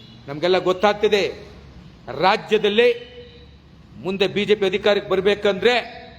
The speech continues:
ವಿಜೇಂದ್ರ ಇರ್ಬಾರ್ದು, ವಿಜೇಂದ್ರ ಇರ್ಬಾರ್ದು. ಸಂತೋಷಿ ಸಾಹೇಬ್ರೆ, ನೀವೇನೋ ಸಬಸ್ಕಿರಿ ಕೊಟ್ಟಿದ್ದೆಲ್ಲ ಹೇಳ್ತಿದ್ರೆ, ಸಬಸ್ಕಿರಿ ಕೊಡಕ್ಕೆ ಏನ್ ಕೆಲ್ಸ ಮಾಡವ್ರೆ? ಅಡ್ಜಸ್ಟ್‌ಮೆಂಟ್ ರಾಜಕಾರಣ ಮಾಡ್ಕೊಂಡು ಬಿ ಜೆ ಪಿಯನ್ನ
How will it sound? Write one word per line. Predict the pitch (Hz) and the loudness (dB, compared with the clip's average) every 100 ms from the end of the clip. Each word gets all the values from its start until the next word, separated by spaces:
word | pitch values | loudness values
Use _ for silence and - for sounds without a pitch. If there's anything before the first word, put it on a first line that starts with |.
| - - - - - - - - - - - - | -20 -20 -20 -20 -20 -20 -20 -20 -20 -20 -16 -6
ವಿಜೇಂದ್ರ | 151 185 185 180 | 0 2 2 2
ಇರ್ಬಾರ್ದು, | 175 185 180 185 185 214 240 - - - - - - - - - | 4 2 4 2 2 4 4 2 -8 -18 -20 -20 -20 -20 -20 -18
ವಿಜೇಂದ್ರ | 135 147 185 185 | -12 -4 -4 0
ಇರ್ಬಾರ್ದು. | 190 190 185 185 180 - 180 - - - - - - | 0 0 2 0 2 0 -2 -4 -18 -20 -20 -20 -10
ಸಂತೋಷಿ | 175 220 202 | -4 0 0
ಸಾಹೇಬ್ರೆ, | 180 214 214 220 226 185 - - - - - | 2 0 2 2 2 0 -6 -16 -20 -20 -16
ನೀವೇನೋ | 151 185 190 | -6 -4 -4
ಸಬಸ್ಕಿರಿ | 190 180 220 220 226 214 | -2 0 0 -2 -4 0
ಕೊಟ್ಟಿದ್ದೆಲ್ಲ | 208 202 190 196 | 0 0 0 0
ಹೇಳ್ತಿದ್ರೆ, | 202 202 202 180 147 110 - - - - - - | 0 0 0 0 -2 -8 -18 -20 -20 -20 -20 -8
ಸಬಸ್ಕಿರಿ | 147 156 180 185 170 | -4 -2 -2 -4 -4
ಕೊಡಕ್ಕೆ | 170 165 156 | -4 -6 -6
ಏನ್ | 170 | -4
ಕೆಲ್ಸ | 170 160 | -4 -4
ಮಾಡವ್ರೆ? | 165 156 151 151 147 147 - - - | -4 -4 -4 -2 -4 -6 -14 -20 -16
ಅಡ್ಜಸ್ಟ್‌ಮೆಂಟ್ | 127 143 170 175 165 | -10 -4 -4 -4 -4
ರಾಜಕಾರಣ | 160 160 170 | -4 -4 -4
ಮಾಡ್ಕೊಂಡು | 165 160 165 147 | -4 -4 -4 -4
ಬಿ | 160 | -4
ಜೆ | 165 170 | -2 -2
ಪಿಯನ್ನ | 170 160 | -2 -2